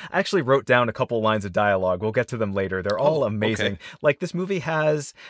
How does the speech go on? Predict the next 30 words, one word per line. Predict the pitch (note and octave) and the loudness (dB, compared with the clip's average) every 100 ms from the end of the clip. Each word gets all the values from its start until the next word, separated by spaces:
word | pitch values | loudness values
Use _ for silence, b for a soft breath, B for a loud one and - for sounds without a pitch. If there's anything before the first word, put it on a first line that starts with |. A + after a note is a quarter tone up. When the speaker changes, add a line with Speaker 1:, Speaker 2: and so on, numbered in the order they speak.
| B | B
Speaker 1:
there | A#2+ D#3+ G#3+ | 2 2 2
are | F#3 | 2
moments | C#3+ C#3+ B2 - | 2 2 0 4
that | A2+ - | 2 2
made | B2 B2+ | 0 0
me | A#2+ A2 | 0 -2
laugh | G#2 A2 G2+ - | 0 0 0 -6
literally | A2+ B2 E3+ F3 D3+ A#2 | -10 -4 -2 0 2 6
out | A2 F#2 | 6 4
loud | G2+ E2+ E2 | 0 0 -4
in | D2+ G#2+ | -8 -6
this | F#2 - | -6 -6
movie. | F#2+ E2 D#2+ D2 | -8 -10 -12 -10
And, | G2 G2 G2 G2 | -6 -4 -2 0
uh, | G#2 G#2+ | 0 0
Speaker 2:
Yeah. | B2+ | -2
Speaker 1:
and, | A#2+ | -4
and | C#3+ | -2
I | D3 | -2
can't | F3 G3 - | -2 -4 -4
say | - E3 | -2 2
that | D3 D3 | 2 0
for | - C3 | 0 -2
a | |
lot | A#2+ A#2+ | 2 4
of | A2+ - | 2 -2
pure | - C3 | -2 -2
comedies, | A2+ - F2+ E2+ D#2+ - - | -2 -6 -8 -8 -12 -14 -8
you | G2 | -6
know, | G2+ G#2+ | -4 -6